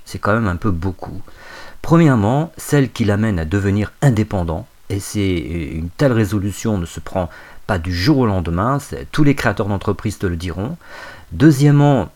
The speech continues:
celle qui permet d'accepter le business, le business model du marketing de réseau, et quand tu n'en as en, jamais entendu parler, bah, il faut un sacré moment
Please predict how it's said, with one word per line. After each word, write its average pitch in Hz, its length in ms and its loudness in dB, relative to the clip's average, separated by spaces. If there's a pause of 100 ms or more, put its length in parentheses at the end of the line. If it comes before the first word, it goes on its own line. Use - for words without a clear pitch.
(140)
celle 135 300 0
qui 98 140 -6
permet 107 320 0
d'accepter 98 760 -4 (280)
le 87 80 -6
business, 92 380 -2 (100)
le 90 80 -6
business 92 320 -4
model 95 320 -2
du 82 80 -8
marketing 85 440 -8
de 85 100 -4
réseau, 90 380 -4
et 78 140 -8
quand 85 180 -10
tu 87 120 -12
n'en 92 200 -4
as 92 120 -2
en, 82 160 -6 (280)
jamais 92 300 0
entendu 87 340 -2
parler, 95 360 -2
bah, 65 160 -6
il 82 80 -10
faut - 160 -10
un - 80 -10
sacré - 420 -6
moment 98 340 -4